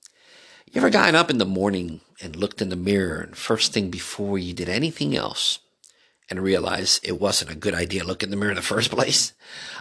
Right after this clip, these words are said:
I mean, that doesn't always make for a good start of the day, right? You're looking at yourself and wondering, "Oh man,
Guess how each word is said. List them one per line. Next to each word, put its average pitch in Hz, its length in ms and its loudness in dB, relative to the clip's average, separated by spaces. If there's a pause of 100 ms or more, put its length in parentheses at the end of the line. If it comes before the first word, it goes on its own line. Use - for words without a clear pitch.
(100)
I 131 60 6
mean, 127 240 4
that 127 180 6
doesn't 110 260 4
always 113 420 4
make 120 280 2
for 95 400 0 (420)
a 92 100 2
good 123 280 6
start 113 300 6
of 87 100 0
the 87 100 0
day, 113 300 4
right? 117 200 6
You're 101 200 4
looking 113 340 0
at 62 60 -6
yourself 117 420 0
and 98 140 -4
wondering, 113 440 -4
"Oh 71 360 -4
man, 69 720 -2